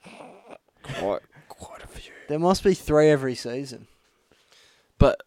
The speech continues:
Speaker 1: I mean, yeah. Oh, it's just edge, but yeah.
Speaker 2: Anyway, he plays second row, insane potential. And again, he's just, he just gets through work. Takes hit-ups.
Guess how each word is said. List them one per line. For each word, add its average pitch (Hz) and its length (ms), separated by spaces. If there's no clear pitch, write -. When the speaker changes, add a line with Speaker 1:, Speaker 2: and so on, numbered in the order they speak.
Speaker 1:
I 107 200
mean, 92 260
yeah. 95 320
Oh, 107 260
it's - 220
just 101 260
edge, 87 460
but 82 160
yeah. 58 160
Speaker 2:
Anyway, 107 340
he 139 80
plays 160 320
second 131 360
row, 117 180
insane 127 580
potential. 113 680
And 123 120
again, 123 240
he's 117 160
just, - 280
he 143 160
just 147 220
gets 151 260
through 139 160
work. 120 400
Takes 147 300
hit-ups. 143 600